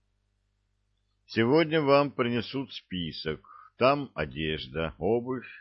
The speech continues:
одеколоны, бритвы, еще что-то. М, выберите необходимое в дорогу.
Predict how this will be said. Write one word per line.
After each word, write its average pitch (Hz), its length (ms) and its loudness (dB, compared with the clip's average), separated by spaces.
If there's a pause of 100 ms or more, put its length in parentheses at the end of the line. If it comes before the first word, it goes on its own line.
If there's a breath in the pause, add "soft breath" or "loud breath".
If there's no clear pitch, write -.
одеколоны, 104 840 0
бритвы, 110 720 -2
еще 92 640 -4
что-то. 95 400 -2 (500)
М, 104 240 -6
выберите 85 580 -2
необходимое 90 600 -2
в 65 100 -12
дорогу. 65 540 -4